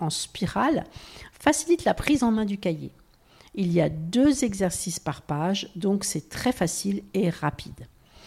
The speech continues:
Cela permet de les proposer aux plus petits sans qu'ils se lassent, et étant donné pour certains une capacité de concentration plus réduite. Ensuite, la collection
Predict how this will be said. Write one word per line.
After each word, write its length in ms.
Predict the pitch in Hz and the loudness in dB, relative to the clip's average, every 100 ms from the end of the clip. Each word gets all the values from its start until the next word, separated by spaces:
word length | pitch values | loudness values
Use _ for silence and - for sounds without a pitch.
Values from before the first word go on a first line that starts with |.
| - - - | -20 -20 -8
Cela 240 | - 175 | 0 2
permet 260 | 170 165 214 | 4 4 4
de 120 | 185 | 4
les 140 | 160 151 | 0 -2
proposer 600 | - 214 196 196 170 165 | -2 -2 2 2 2 0
aux 80 | |
plus 260 | 147 - 247 | -2 -4 -4
petits 680 | - - 185 175 - 190 233 - - - - | -4 -4 -2 -2 -4 -6 -6 -10 -20 -18 -4
sans 220 | - 302 | 4 4
qu'ils 180 | - 226 | 4 -2
se 160 | - | 0
lassent, 460 | 160 147 190 - - - | 0 -2 -4 -6 -10 -4
et 80 | 226 | -2
étant 180 | 196 196 | 2 2
donné 240 | 180 202 | 2 2
pour 180 | - - | 0 -4
certains 520 | - 190 - 175 190 - | -2 -2 -2 -4 -2 -2
une 120 | 170 | -2
capacité 500 | 190 185 175 - - | 0 0 -2 -4 -2
de 120 | 196 | -2
concentration 800 | - 165 - - - - 233 277 - | -4 -6 -8 -8 -8 -6 -6 -6 -8
plus 280 | - 262 - | -4 -2 -2
réduite. 720 | 196 170 147 139 - - - - - - _ _ _ - - - - - - - | -4 -4 -4 -8 -16 -20 -20 -20 -20 -20 _ _ _ -20 -20 -20 -18 -16 -16 -4
Ensuite, 340 | 226 - 440 | -2 0 2
la 80 | 202 | 2
collection 640 | - 226 226 - - 339 | 2 2 2 0 2 2